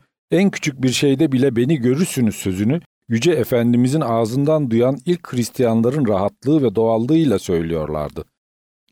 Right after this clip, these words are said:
İç dünyamızı aydınlatan ışıklar ve duygularımız, düşünce aktarımı ve dolaşım üzerine tuhaf kuramlar geliştiriyorlardı.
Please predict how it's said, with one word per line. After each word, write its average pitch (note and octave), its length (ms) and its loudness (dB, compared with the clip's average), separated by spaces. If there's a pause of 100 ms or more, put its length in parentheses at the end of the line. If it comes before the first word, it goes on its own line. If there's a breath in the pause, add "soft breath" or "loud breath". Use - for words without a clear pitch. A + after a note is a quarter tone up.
İç - 240 -2
dünyamızı C#3 600 2
aydınlatan G#2 720 -2
ışıklar C#3 520 0
ve G2+ 120 -2
duygularımız, G#2+ 640 -2 (580)
düşünce D3 500 0
aktarımı C3 640 0
ve A#2+ 140 0
dolaşım B2+ 440 0
üzerine A2+ 400 0
tuhaf C3 400 -4
kuramlar B2+ 480 0
geliştiriyorlardı. D#2+ 1000 -4